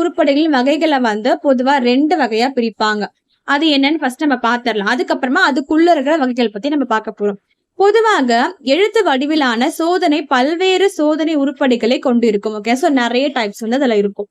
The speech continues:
சோதனை உருப்படிகள் அவை கோரும் பதில்களின் அடிப்படையில் வேறுபடுகின்றன.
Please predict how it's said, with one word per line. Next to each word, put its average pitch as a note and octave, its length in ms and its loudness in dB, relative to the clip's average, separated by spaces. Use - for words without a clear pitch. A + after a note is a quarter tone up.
சோதனை A4 420 0
உருப்படிகள் D4+ 640 0
அவை C4 160 2
கோரும் F4+ 400 2
பதில்களின் D4+ 600 0
அடிப்படையில் C#4+ 640 0
வேறுபடுகின்றன. A3 760 0